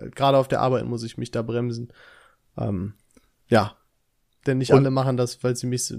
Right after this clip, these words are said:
Speaker 1: so nett finden, ne? Weil du weißt, was ich meine. Sonst, äh,
Speaker 2: Hm.
Speaker 1: sol-, solche Leute, die näher Richtung zehn gehen,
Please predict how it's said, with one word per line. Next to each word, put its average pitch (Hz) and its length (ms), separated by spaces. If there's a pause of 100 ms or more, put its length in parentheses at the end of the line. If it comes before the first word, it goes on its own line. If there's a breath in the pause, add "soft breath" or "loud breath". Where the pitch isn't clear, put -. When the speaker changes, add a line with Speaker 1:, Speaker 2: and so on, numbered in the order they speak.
(160)
Speaker 1:
so 123 100
nett 131 160
finden, 117 200
ne? 175 180
Weil 123 140
du 117 60
weißt, 117 200
was 113 100
ich 113 140
meine. 117 300 (400 loud breath)
Sonst, 131 280
äh, 151 200
Speaker 2:
Hm. 135 240
Speaker 1:
sol-, 156 320
solche 160 320
Leute, 185 320
die 156 300 (200 soft breath)
näher 180 320
Richtung 165 340
zehn 202 360
gehen, 147 420